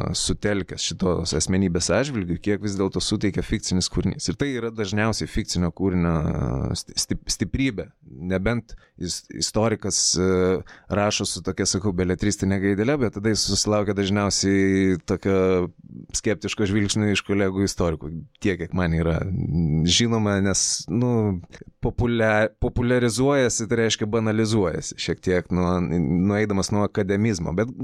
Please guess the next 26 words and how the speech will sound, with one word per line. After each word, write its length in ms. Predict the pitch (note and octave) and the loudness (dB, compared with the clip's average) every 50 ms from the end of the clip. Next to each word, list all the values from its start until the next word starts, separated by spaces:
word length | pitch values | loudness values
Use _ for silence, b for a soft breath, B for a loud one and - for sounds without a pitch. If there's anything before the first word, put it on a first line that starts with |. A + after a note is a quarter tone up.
| G2 E2+ G#2+ | -4 -4 -2
gal 240 | A2 A2+ A#2 A2+ A2 | 0 0 0 0 0
jūs 100 | G2+ - | 0 0
nesutiksit 600 | A#2+ A2 G#2 - A2+ G#2+ - F#2 - - - - | 0 0 0 0 -2 -4 -4 -4 -4 -6 -6 -6
su 160 | - - E2+ | -8 -8 -8
tuo, 160 | - - D#2+ D#2 | -6 -4 -4 -2
nežinau, 380 | - - F3 D#3 G3 G#2 D#2+ - | 0 2 2 2 2 0 0 -2
aš, 200 | - - - - - | -4 -4 -4 -4 -2
aš 260 | - E2+ E2 - - | 0 0 0 2 2
esu, 280 | - E2 - - - - - - | 0 0 0 0 -2 -4 -4 -4
esu 320 | - G2 F#2+ - - B2 F#2+ | -2 -2 0 0 0 0 0
susidūręs 600 | - - D2+ - - F2+ G2 A2 G2+ F#2+ - - | -2 -6 -8 -8 -4 -2 0 2 2 2 0 -2
su 100 | F2 E2+ | -4 -2
tokiu 560 | - G2 F2+ E2+ - F2 F2 E2+ E2+ E2+ E2+ E2+ - _ | 0 0 0 0 0 0 2 2 2 2 2 0 -2 _
požiūriu 800 | - - F#2+ G2+ F#2 F#2 F2+ F2+ F#2 F2+ F2 F2+ F2 F#2+ G2 - - | -2 -2 -2 -2 -2 -2 -2 0 0 0 0 0 0 0 -2 -2 -4
kitose 440 | - - E2+ - G#2 - - F2 | -6 -4 -4 -4 -2 -2 -2 -4
srityse. 540 | - - - - - - - - - - - _ b b b b b | -4 -6 -10 -10 -12 -10 -10 -12 -12 -12 -14 _ b b b b b
Tai 160 | - B2 A#2+ A#2+ - _ _ _ _ - - | -2 0 0 0 -2 _ _ _ _ -20 -14
faktas, 520 | D2+ - - B2+ C3+ C#3+ - - A#2 G2+ - | -8 -4 -2 -2 -2 -2 -2 -4 -6 -6 -4
kad, 220 | - G#2+ F#2+ - - | -4 -4 -6 -6 -6
kad 200 | - - G#2+ - | -4 -4 -2 0
tas 160 | - A2+ G2+ - | 0 -2 -2 -2
pokštas, 460 | - A2+ A2+ G#2+ - - F#2+ E2+ - | -2 -4 -4 -6 -6 -8 -8 -8 -6
kurį, 300 | - G2+ G2+ G2+ G2 G2 F#2 | -4 -2 0 2 2 2 0
kurį 320 | - - G2+ G2 G#2 G2 F#2+ F#2+ F#2+ F2+ | 0 0 0 2 2 4 4 4 2 2
sukūrė 540 | E2+ - - - F2+ - - G2 F#2+ F#2 F2 | 0 0 -2 -2 -2 0 0 2 2 2 2
I-, 800 | E2+ E2+ E2+ E2 E2+ E2+ E2+ E2 E2 E2 E2 E2 D#2+ D#2+ D#2+ D#2 | 2 4 4 4 2 2 2 2 2 2 2 4 4 4 2 2